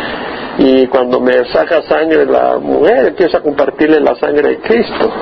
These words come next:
Tuvimos cinco minutos nomás de interacción, pero fue algo muy lindo, fue algo muy lindo, le caí muy bien a ella,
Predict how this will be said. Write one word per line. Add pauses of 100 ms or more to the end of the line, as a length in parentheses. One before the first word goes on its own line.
(300)
Tuvimos
cinco
minutos
nomás
de
interacción, (960)
pero
fue
algo
muy
lindo, (1000)
fue
algo
muy
lindo,
le
caí
muy
bien
a
ella,